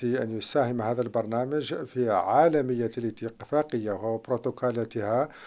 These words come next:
ويشجع على مشاركة الأطراف المتعاقدة وبالأخص من الجنوب، مما سيسمح بش-، بالمزيد من تبادل المعلومات والتعاون.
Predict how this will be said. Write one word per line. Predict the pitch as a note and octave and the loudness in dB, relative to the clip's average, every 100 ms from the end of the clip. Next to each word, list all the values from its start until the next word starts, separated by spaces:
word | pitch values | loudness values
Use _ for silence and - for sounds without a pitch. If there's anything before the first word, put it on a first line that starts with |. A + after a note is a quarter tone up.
| - - - | -20 -16 -2
ويشجع | E3 E3 D#3+ D#3 D#3+ D#3+ D#3 B2+ E3 A#2 B2+ | 4 6 6 2 2 0 -2 -2 -2 2 6
على | A#2 B2+ | 6 4
مشاركة | A#2+ A2 B2 A#2 - A2+ A#2+ B2 C#3 | 2 -2 -2 -2 -2 -4 0 0 2
الأطراف | A2+ G#2+ B2 A2+ | 0 0 0 -2
المتعاقدة | A2+ G#2+ G#2+ G2+ A#2 A#2 B2 A#2+ | -4 -6 0 2 2 0 -2 0
وبالأخص | A2+ G#2+ G2+ G2 - B2+ - - | 0 -2 -2 -4 -2 -2 -2 -4
من | A#2 A#2 | -4 -2
الجنوب، | A#2 B2+ G#2+ A#2+ B2+ C#3 G#2+ G#2 - _ - - - _ - - E3+ | -2 -4 -6 -4 -2 -2 -4 -8 -10 _ -20 -20 -20 _ -20 -8 -4
مما | E3+ F3 C#3+ | 2 4 4
سيسمح | D3 A#2+ - A#2 - | 4 2 2 0 2
بش-، | C3+ C#3+ C#3 A2+ A#2 A#2 A#2+ A#2 A#2 A#2 A2+ A#2 - | 2 4 2 0 -2 0 0 0 0 0 0 -4 -10
بالمزيد | B2+ B2+ C3 C#3 D#3+ D3 C#3 C#3 C#3+ B2+ | -8 -4 -4 -4 -4 0 0 2 0 0
من | A#2+ | -2
تبادل | B2 A#2+ B2 A#2+ B2+ | 0 2 2 2 2
المعلومات | B2+ A2+ A2+ G#2 G#2+ A2+ A2+ B2 | 2 2 0 0 -2 -4 -2 -2
والتعاون. | G#2+ G#2+ G#2 G#2 | 0 4 4 2